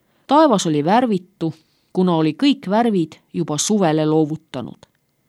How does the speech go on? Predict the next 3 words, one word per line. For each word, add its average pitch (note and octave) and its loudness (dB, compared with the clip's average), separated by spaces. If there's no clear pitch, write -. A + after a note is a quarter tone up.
Lõhnas G#3+ -4
ahjusuitsu D#3 -2
järele. D3+ -6